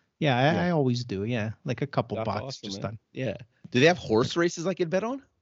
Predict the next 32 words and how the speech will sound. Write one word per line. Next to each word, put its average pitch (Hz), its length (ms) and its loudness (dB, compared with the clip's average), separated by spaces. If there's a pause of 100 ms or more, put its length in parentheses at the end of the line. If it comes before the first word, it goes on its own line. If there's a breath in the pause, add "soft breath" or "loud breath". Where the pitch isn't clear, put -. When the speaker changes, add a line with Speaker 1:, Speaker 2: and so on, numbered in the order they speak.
(580)
Speaker 1:
Yeah, 175 200 6
they 120 120 6
do. 139 220 4 (800)
Speaker 2:
That'll 139 180 -2
be 82 120 -8
fun, 87 280 -4
man. 113 160 -6
Speaker 1:
Yeah, - 60 10
Speaker 2:
Just - 200 -4
Speaker 1:
you 196 100 8
Speaker 2:
throw 202 60 4
it - 40 6
Speaker 1:
can 233 80 10
Speaker 2:
on 185 60 6
Speaker 1:
bet. 208 120 6
Speaker 2:
some 92 100 -4
Speaker 1:
You 156 120 0
can 196 160 4
bet. 196 180 2
Like, 147 220 4
you 190 100 6
can 185 200 4
bet 160 160 4
already 156 420 4
on 131 340 2
next - 460 -6
year, 135 220 4
like, 120 180 2
who's 127 180 2
gonna 131 180 6
win, 131 260 6
like, 120 180 0